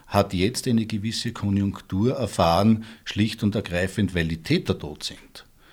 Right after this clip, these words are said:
Wir hatten in der Stadt Salzburg eine Situation, sozialdemokratisch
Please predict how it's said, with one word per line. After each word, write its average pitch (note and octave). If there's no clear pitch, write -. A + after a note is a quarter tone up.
Wir G2
hatten G2+
in G2+
der G2
Stadt F#2+
Salzburg A#2+
eine G#2
Situation, G#2+
sozialdemokratisch F#2+